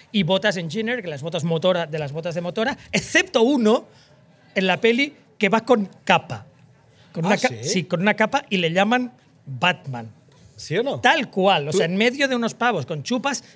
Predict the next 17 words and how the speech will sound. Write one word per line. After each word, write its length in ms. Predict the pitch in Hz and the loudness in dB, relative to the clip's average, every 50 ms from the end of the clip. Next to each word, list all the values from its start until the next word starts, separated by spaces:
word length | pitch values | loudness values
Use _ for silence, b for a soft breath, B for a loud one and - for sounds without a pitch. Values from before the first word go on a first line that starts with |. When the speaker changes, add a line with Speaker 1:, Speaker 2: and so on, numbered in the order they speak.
| B B | B B
Speaker 1:
hay 140 | - 190 196 | 0 2 2
uno 100 | 226 240 | 2 0
que 80 | - | 0
va 120 | 190 190 175 | -2 -2 -2
con 160 | 208 180 165 | -4 -4 -2
capa, 360 | 160 190 180 - 208 220 214 - b b b | 0 -2 -2 -2 -4 -6 -6 -8 b b b
un 60 | b b | b b
poco 180 | 269 - 339 | -8 -8 -6
medio 260 | 320 320 294 269 233 190 180 - - | -6 -8 -6 -6 -8 -8 -10 -12 -8
Bela 300 | 165 156 202 226 240 240 | -4 0 0 2 2 4
Lugosi, 420 | 220 196 156 165 208 202 147 143 | 2 2 2 2 0 0 0 0
Speaker 2:
Sí. 280 | 208 202 190 185 185 - - - | 0 0 0 -2 -4 -8 -8 -6
Tú 100 | 202 190 | -4 -2
sabes 220 | 147 196 208 196 | 0 2 4 4
que 40 | 214 | 4
Speaker 1:
loco, 360 | 214 196 175 233 202 196 - | 4 6 6 4 4 2 -2
Speaker 2:
pa-, 60 | - | -10